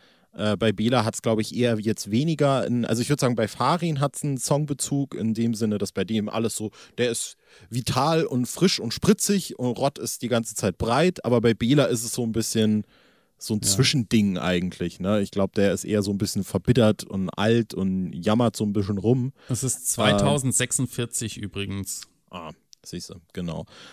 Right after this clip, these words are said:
Speaker 1: Und, äh, was mittlerweile auch schon nicht mehr so lang ist, äh, bis
Speaker 2: Ja.
Speaker 1: dahin muss man einfach mal so <laughs> festhalten. Ähm, und
Speaker 2: Genau,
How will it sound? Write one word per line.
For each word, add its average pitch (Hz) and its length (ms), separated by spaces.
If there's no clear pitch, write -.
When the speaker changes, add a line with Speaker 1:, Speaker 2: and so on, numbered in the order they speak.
Speaker 1:
Und, 107 680
äh, 98 320
was 101 160
mittlerweile 107 400
auch 95 140
schon - 160
nicht 117 140
mehr 127 100
so 127 140
lang 85 180
ist, 85 260
äh, 90 140
bis 92 120
Speaker 2:
Ja. 87 60
Speaker 1:
dahin 87 240
muss 87 200
man 85 120
einfach 87 260
mal 107 100
so 107 100
<laughs> - 240
festhalten. 98 400
Ähm, 113 540
und 135 320
Speaker 2:
Genau, 131 260